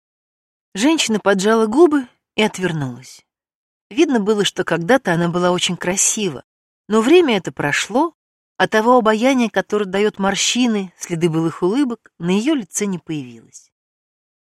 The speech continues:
Федор предложил ей извиниться перед родителями, но ожидаемо получил в ответ гневную отповедь, что она всего лишь приютила несчастного ребенка, а ее, далеко не последнего в городе человека, за это притащили в милицию как жалкую алкоголичку.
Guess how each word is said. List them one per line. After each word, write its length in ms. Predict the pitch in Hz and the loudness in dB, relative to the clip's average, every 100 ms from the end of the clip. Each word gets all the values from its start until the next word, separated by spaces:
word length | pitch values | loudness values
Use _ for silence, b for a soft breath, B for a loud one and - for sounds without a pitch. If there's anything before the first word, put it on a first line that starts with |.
| _ | _
Федор 320 | - 302 277 | -2 0 0
предложил 480 | 247 214 220 220 262 | -2 0 0 2 0
ей 260 | 254 220 214 | -2 -6 -8
извиниться 600 | - 185 196 247 311 - 160 | -6 -4 0 0 0 -4 -10
перед 280 | 156 147 | -8 -6
родителями, 640 | 156 160 156 - 131 123 - _ _ _ _ | -4 -6 -6 -12 -12 -14 -18 _ _ _ _
но 140 | 220 247 | 0 2
ожидаемо 440 | 262 269 370 285 | 2 4 4 2
получил 400 | - 226 - 262 | -2 -4 -2 0
в 60 | 208 | 2
ответ 400 | 196 262 277 - | 0 0 -4 -4
гневную 580 | 175 190 233 196 185 170 | 0 4 4 4 2 0
отповедь, 500 | - 302 - 190 180 | 0 -2 -2 -14 -8
что 180 | - 196 | -2 0
она 220 | 208 247 | 0 0
всего 260 | - 214 220 | -2 -2 -2
лишь 180 | 214 | -2
приютила 520 | - 208 208 - 254 240 | -4 -6 -6 -4 -4 -2
несчастного 540 | 214 - 233 - 220 | -4 0 -2 -2 -6
ребенка, 600 | 247 247 277 156 - - _ _ _ _ | -4 -2 -2 -2 -8 -20 _ _ _ _
а 100 | 170 | 0
ее, 500 | 165 147 143 285 226 - | 4 2 2 0 0 -2
далеко 400 | 165 165 - 202 | -2 -2 0 0
не 120 | 175 | 0
последнего 500 | 170 - 202 175 170 | -2 0 -2 -2 -6
в 80 | 160 | -4
городе 300 | 175 165 147 | -2 -2 -6
человека, 560 | - 147 151 254 - | -8 -6 -4 -4 -4
за 120 | 156 | -2
это 160 | 175 165 | -2 -4
притащили 520 | - - 165 - 196 | -12 -6 -4 -4 -4
в 80 | 165 | -4
милицию 480 | 170 190 302 - 190 | -4 -2 -2 -2 -4
как 200 | 185 165 | -4 -2
жалкую 400 | 175 240 - 220 | 2 2 2 0
алкоголичку. 840 | 202 220 233 254 175 - - - | 0 -2 0 0 -2 -6 -8 -16